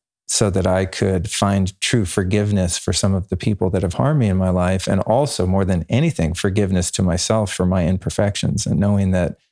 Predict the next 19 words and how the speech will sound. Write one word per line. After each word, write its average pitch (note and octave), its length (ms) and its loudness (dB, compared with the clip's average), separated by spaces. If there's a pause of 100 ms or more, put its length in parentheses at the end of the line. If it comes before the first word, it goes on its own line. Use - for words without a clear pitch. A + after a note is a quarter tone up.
(380)
all A#2 240 4
human A2 400 2
beings G2+ 400 2
are F#2+ 160 2
innately G2+ 880 0 (340)
flawed G2 680 2
as G2 120 0
hell. G2+ 400 0 (160)
<laughs> D#5+ 140 -6
I C#3+ 80 6
was E3+ 160 0
thinking D#3+ 220 4
about A#2+ 160 4
this C3 160 2
on A#2+ 80 2
the A2+ 80 2
way A2 160 2
over A#2 140 2
here. A#2 300 4